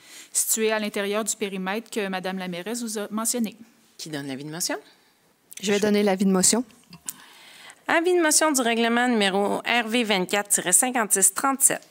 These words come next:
Speaker 2: modifiant le règlement numéro quatre mille trois cents relatif au zonage et visant les terrains situés approximativement de part et d'autre des rues Hébert, Lorigne et Dorion et dépôt du projet de règlement.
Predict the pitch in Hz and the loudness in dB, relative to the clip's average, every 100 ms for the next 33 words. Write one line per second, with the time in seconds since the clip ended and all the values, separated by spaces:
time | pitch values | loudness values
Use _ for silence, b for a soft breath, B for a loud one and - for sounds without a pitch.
0 | - 233 220 226 247 233 175 196 214 208 | -2 -2 -2 -2 0 2 2 2 2 2
1 | 208 185 170 180 175 233 240 214 - 196 | 2 2 2 0 -2 -4 -2 -4 -2 0
2 | 175 190 165 156 147 - - 131 139 139 | 2 2 0 0 0 -2 -4 -6 -2 0
3 | 170 226 240 B B B B 262 277 302 | 0 0 -4 B B B B -2 2 2
4 | 330 330 269 233 220 240 254 - - 233 | 2 2 0 0 0 2 0 0 0 0
5 | 277 - 330 - - 285 277 - 226 226 | 0 -2 0 2 2 0 -4 -2 -2 2
6 | - 185 160 185 196 - 170 175 262 285 | 0 0 0 0 0 -2 -2 0 0 0
7 | 202 190 202 175 160 160 - 269 226 185 | 0 -2 0 0 -2 -4 -2 0 0 0
8 | - - 196 226 214 196 - 170 165 214 | -4 -4 -2 0 0 0 -2 -2 0 -2
9 | 147 156 247 - - 147 - - 156 190 | 0 -2 -4 -8 -4 -4 -4 -4 -2 -2
10 | - - - 156 254 294 269 214 190 | -4 -8 -4 -2 -2 -4 -2 -2 -4